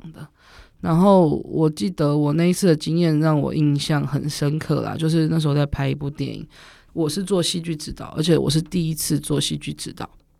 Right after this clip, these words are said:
然后那时候，嗯，有，我们知道有一场床戏，然后是尺度很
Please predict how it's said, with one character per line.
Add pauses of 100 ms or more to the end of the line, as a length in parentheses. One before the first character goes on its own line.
(280)
然
后
那
时
候， (420)
嗯，
有，
我
们
知
道
有
一
场
床
戏，
然
后
是
尺
度
很